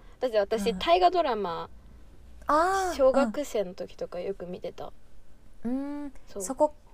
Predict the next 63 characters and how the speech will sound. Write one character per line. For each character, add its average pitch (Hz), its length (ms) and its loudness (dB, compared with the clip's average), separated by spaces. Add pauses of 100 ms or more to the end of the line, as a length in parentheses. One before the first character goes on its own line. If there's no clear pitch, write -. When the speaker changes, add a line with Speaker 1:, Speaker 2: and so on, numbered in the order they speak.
Speaker 2:
始 269 300 -2
ま 247 180 -2
り 240 120 -4
で 285 100 -4
好 - 160 -8
き 190 120 -8
に 160 100 -6
な 156 80 -10
っ - 100 -14
た - 100 -12
の？ 208 200 -8 (960)
Speaker 1:
い 226 40 -4
や、 226 120 -2
ど 233 100 -2
う 339 140 -2
な 339 120 -2
ん 285 60 -6
だ 247 100 0
ろ 220 80 -4
う。 208 40 -4
で 233 80 -2
も 220 100 -4
元 247 220 0
々 381 120 4
好 359 100 -4
き。 - 280 -6
多 269 180 -4
分、 196 220 -6
小 311 220 2
学 359 260 2
生 277 140 -4
の 220 80 -2
時 208 200 -6
と 196 120 -8
か、 196 420 -2 (440)
Speaker 2:
う 214 40 0
ん。 214 80 0
Speaker 1:
そ 202 60 0
の、 196 100 -4
好 - 60 -6 (100)
き - 160 -12
す 330 140 -6
ぎ 220 160 -2
て、 196 420 2 (720)
あ 202 100 -4
の 185 300 -10
ー、 180 40 -12
Speaker 2:
え、 180 40 -10
そ 226 80 -4
の 254 80 -4
時 339 200 0
か 180 120 -4
ら？ 180 300 -6
Speaker 1:
う 220 60 2
ん。 208 180 -2
好 - 480 -4
き 277 140 -2
す 285 100 -4
ぎ 214 140 -2
て、 247 200 4
お 208 100 6
城 196 260 -2
が。 208 180 0